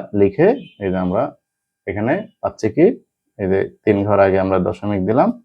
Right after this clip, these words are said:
তারপরে দুই ঘর পর পর দশমিক দিলাম। দেখো, এই যে আটানব্বই কোটি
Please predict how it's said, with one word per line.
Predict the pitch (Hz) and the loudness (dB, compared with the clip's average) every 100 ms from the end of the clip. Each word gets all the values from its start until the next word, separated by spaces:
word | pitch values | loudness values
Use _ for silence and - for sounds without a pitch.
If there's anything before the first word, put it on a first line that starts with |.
| _ _ _ _ _ _ _ _ _ _ _ _ | _ _ _ _ _ _ _ _ _ _ _ _
তারপরে | 101 95 98 | 2 4 4
দুই | 92 98 | 6 6
ঘর | 98 98 | 4 0
পর | 101 92 | -2 -2
পর | 95 | 0
দশমিক | 95 98 98 98 | -2 -4 -6 -4
দিলাম। | 98 135 185 - _ - | -2 -2 -4 -8 _ -6
দেখো, | 90 143 147 151 | -4 -4 -6 -6
এই | 92 | -4
যে | |
আটানব্বই | 95 95 98 98 90 98 | -2 -2 0 0 2 2
কোটি | 95 98 139 | 2 2 2